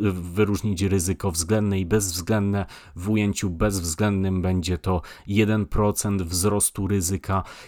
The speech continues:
Jednak jeśli chodzi o r-, mm, o rekomendacje organizacji dietetycznych, przeważnie rekomendują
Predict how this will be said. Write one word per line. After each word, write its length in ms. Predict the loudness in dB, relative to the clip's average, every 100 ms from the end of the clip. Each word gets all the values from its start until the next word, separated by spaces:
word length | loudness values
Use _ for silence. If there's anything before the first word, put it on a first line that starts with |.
| -4
Jednak 500 | 0 2 2 -4 -4
jeśli 320 | -2 0 0
chodzi 280 | 0 0 0
o 60 |
r-, 120 | 0 -2 -8 -10 -2
mm, 340 | 2 2 2 2
o 120 | 4
rekomendacje 920 | 4 4 2 4 4 2 2 0 2
organizacji 760 | 0 2 2 2 2 0 0 -2
dietetycznych, 840 | -2 -2 -2 0 -2 2 0 -2
przeważnie 720 | -4 0 2 4 2 2 0
rekomendują 800 | 0 0 0 2 2 2 2 2